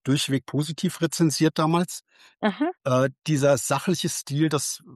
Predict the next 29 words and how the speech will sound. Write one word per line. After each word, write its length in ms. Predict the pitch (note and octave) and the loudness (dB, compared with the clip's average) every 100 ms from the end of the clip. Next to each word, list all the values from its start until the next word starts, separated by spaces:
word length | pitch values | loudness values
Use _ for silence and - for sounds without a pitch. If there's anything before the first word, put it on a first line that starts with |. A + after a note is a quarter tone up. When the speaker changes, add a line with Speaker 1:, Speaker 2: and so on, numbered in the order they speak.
| - | -4
Speaker 1:
war 140 | B2+ | -2
von 160 | - D#3 | 0 0
Anfang 300 | C3+ C3+ D3+ | 0 0 0
an 100 | C3 | 0
unser, 380 | C3 B2+ A2+ - - | 0 0 -2 -6 -10
unser 640 | C4+ A#2 B2 A#2 A#2 A2+ F#3+ _ _ _ _ | -4 2 4 4 4 2 -4 _ _ _ _
Ansatz 520 | - D3+ D3 A#2 - - | 0 2 2 0 -2 -4
quasi. 360 | G#2 G#2+ A2+ | 0 0 0
Also 200 | A2 A2 G2+ - | -2 -2 -6 -10
wir, 240 | A2 A#2 - | -6 -4 0
wir 180 | B2 | 2
wollten 280 | A#2 A#2 - | 2 2 2
auf 140 | D#3 - | -2 0
jeden 240 | B2 D3 | -2 -2
Fall 200 | - C3+ | 0 0
diese, 300 | A#2+ B2 B2+ - - - | 0 2 0 0 -8 -2
diese 180 | A#2+ A#2+ | -2 0
Themen 320 | - C3+ C3 | 0 4 4
sachlich, 540 | G#2+ B2 - D#3 D#3 | 4 0 -2 -4 0
möglichst 420 | B2+ C3 - D3+ - | 2 0 0 -2 2
emotionsfrei 960 | C3 C#3 - A#2+ D3+ - - C3 C#3+ | 2 2 0 2 2 -2 -4 0 2
und 120 | C3+ | 2
möglichst 380 | B2 C3+ A#2 - | 0 -2 -6 -8
faktenbasiert 840 | - C#3+ - B2 G#2 G2+ G#2+ G#2+ - - - - - - _ _ _ - | -4 -4 -2 2 2 2 0 0 -4 -16 -20 -20 -20 -20 _ _ _ -2
behandeln, 800 | C#3 A#2 C3+ D3+ D#3+ D#3+ E3 D#3 - | 2 4 4 6 6 6 6 4 -2
äh, 300 | - B2+ B2 | 0 2 2
die 120 | A#2 | 0
verschiedenen 420 | B2 B2 - C3 D3+ | -4 -4 0 2 2
Argumente 720 | A#2+ A#2+ A#2 D#3 E3 D3+ | 2 4 4 2 4 4